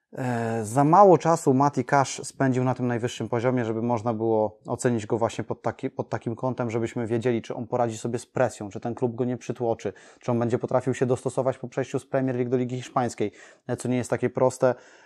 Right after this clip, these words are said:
E, myślę, że jest za wcześnie, żeby tak powiedzieć. Natomiast do Atletico, do tego stylu jak najbardziej by pasował. Czekam na ten transfer i na pewno przygotuję odcinek.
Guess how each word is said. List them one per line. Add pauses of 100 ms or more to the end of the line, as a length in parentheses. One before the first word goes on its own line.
(180)
E, (1080)
myślę,
że
jest
za
wcześnie,
żeby
tak
powiedzieć.
Natomiast
do
Atletico, (240)
do
tego
stylu
jak
najbardziej
by
pasował.
Czekam
na
ten
transfer
i
na
pewno
przygotuję (840)
odcinek.